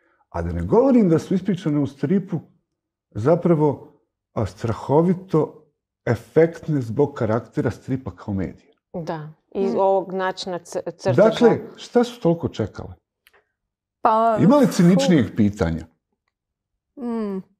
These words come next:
Speaker 1: Koliko,
Speaker 3: Vjerovatno
Speaker 1: koliko
Speaker 3: bi
Speaker 1: to
Speaker 3: mogli
Speaker 1: vrijeđa
Speaker 3: smisliti.
Speaker 1: žene kada, kada, kada čuju to? Be-, mene vrijeđa. E sad, ono, moram pitati i tako, ono,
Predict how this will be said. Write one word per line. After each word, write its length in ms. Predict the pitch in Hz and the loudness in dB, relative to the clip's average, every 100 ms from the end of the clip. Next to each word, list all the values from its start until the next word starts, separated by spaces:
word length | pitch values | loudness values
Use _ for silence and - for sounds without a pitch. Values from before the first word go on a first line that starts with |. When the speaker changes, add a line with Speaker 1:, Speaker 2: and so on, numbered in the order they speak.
| _ _ _ _ - - _ _ | _ _ _ _ -20 -20 _ _
Speaker 1:
Koliko, 280 | _ - - | _ -4 2
Speaker 3:
Vjerovatno 300 | 262 294 285 | 4 4 4
Speaker 1:
koliko 200 | 294 254 302 | 4 6 6
Speaker 3:
bi 100 | 240 | 6
Speaker 1:
to 60 | |
Speaker 3:
mogli 120 | 302 | 4
Speaker 1:
vrijeđa 200 | 220 202 | 6 6
Speaker 3:
smisliti. 220 | 139 131 117 | 6 4 4
Speaker 1:
žene 300 | 131 127 - | 4 2 2
kada, 260 | 98 101 | 0 0
kada, 260 | - 113 110 | 0 2 2
kada 320 | - 117 110 | 0 2 2
čuju 420 | 104 - - 139 | 0 -2 2 4
to? 260 | - 127 - | 4 2 0
Be-, 200 | 113 165 156 | 2 2 4
mene 260 | 185 175 | 4 4
vrijeđa. 400 | 85 87 87 - - - | 2 -2 -4 -8 -12 -10
E 80 | |
sad, 280 | - 208 175 - | 0 2 0 0
ono, 200 | 175 180 | 0 2
moram 420 | 127 202 226 156 | 4 4 4 2
pitati 300 | 185 196 202 | 4 2 2
i 160 | - 127 | -2 2
tako, 380 | - 165 165 - - - _ _ _ - | 2 4 2 0 -10 -20 _ _ _ -4
ono, 260 | 196 - | -2 -2